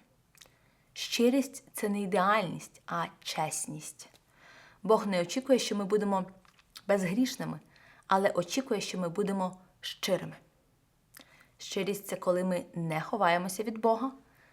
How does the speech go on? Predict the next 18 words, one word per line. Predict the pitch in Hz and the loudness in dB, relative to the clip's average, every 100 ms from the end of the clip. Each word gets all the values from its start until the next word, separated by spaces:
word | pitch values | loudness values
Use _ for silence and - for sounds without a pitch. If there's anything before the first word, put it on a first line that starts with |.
| _ - | _ -2
не | 196 240 | 6 6
прикрашаємо | 269 339 349 330 - 214 214 208 | 6 0 -2 -2 4 6 6 0
своїх | 208 - 185 - | -4 -4 -6 -4
мотивів, | 170 185 185 170 190 202 - _ _ _ _ _ | -2 -2 -2 -4 -6 -10 -16 _ _ _ _ _
не | 214 | -2
говоримо | 190 214 247 254 233 214 - - | 2 6 8 10 8 4 2 -12
правильні | - 196 175 151 151 151 | -4 0 2 0 -2 -2
речі, | 151 - - - _ _ - _ - - | -4 -6 -16 -18 _ _ -20 _ -8 6
а | 190 180 175 | 8 8 4
насправді | 175 - - 196 220 196 185 185 - - | -6 -6 2 4 4 0 -8 -10 -12 -14
у | - | -10
простоті | - 170 - - - - 190 185 _ _ _ _ - | -6 -6 -8 -14 -12 -8 -8 -12 _ _ _ _ -4
хочемо | 190 185 190 170 - _ _ _ _ - | -4 -2 -4 -4 -6 _ _ _ _ -14
виправдати | 185 196 180 160 - | -8 -6 -6 -6 -10
свій | - 170 | -10 -8
гріх. | 139 160 - - _ _ _ _ _ - - - - _ | -8 -12 -16 -20 _ _ _ _ _ -20 -20 -20 -20 _
Згадайте | - 220 269 311 277 - | 0 6 8 8 4 0
Адама | 190 202 196 | 0 2 2